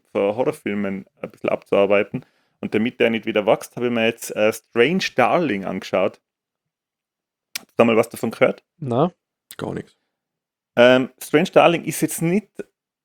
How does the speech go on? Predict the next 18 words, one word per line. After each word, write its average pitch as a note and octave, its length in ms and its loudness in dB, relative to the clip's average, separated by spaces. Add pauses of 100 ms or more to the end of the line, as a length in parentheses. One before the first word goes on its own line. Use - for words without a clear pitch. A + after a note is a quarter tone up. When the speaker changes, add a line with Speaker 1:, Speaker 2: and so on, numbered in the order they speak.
(260)
Speaker 1:
äh, - 80 0 (560)
das C3 180 -2
ist - 180 -8
so F3 140 6
ein D#3+ 100 2
Horrorfilm, D#3+ 540 2
wie C#3 80 -2
Funny C#3+ 320 0
Games C#3+ 420 0
auch - 60 -8 (200)
ein G#2+ 40 -16
Horrorfilm A2 440 0
ist. G#2+ 140 -6
Das B2 320 -10
wird G3+ 320 2
auch C#3+ 300 4
einfach - 240 -6
als A#2+ 680 2